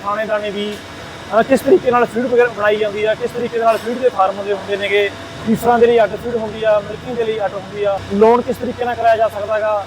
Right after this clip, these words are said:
ਜ਼ਿਆਦਾਤਰ ਕੀ ਹੈਗਾ, ਬੈਂਕਾਂ ਨਾਰਮਲ ਛੋਟੇ ਕਿਸਾਨਾਂ ਦਾ ਜਿਹੜਾ ਲੋਨ ਆ ਡੇਅਰੀ ਫਾਰਮ ਦੇ ਲਈ,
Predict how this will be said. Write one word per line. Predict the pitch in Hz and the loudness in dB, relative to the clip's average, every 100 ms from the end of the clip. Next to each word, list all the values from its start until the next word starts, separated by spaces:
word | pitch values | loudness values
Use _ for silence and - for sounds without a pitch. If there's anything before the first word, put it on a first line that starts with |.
| - | -2
ਜ਼ਿਆਦਾਤਰ | 240 247 240 | -4 -2 -6
ਕੀ | 240 | -4
ਹੈਗਾ, | 262 233 226 214 - | -2 2 2 0 -4
ਬੈਂਕਾਂ | 196 214 240 233 220 190 | -6 -4 -2 0 -2 -2
ਨਾਰਮਲ | 196 208 214 208 | 2 2 2 -4
ਛੋਟੇ | 208 233 | -4 -6
ਕਿਸਾਨਾਂ | 196 202 196 | -6 -6 -2
ਦਾ | 202 | 0
ਜਿਹੜਾ | 214 | 0
ਲੋਨ | 220 185 185 | -2 -2 -4
ਆ | 190 | -2
ਡੇਅਰੀ | 180 214 | -2 -4
ਫਾਰਮ | 196 185 190 | -4 -6 -6
ਦੇ | 185 | -6
ਲਈ, | 190 | -6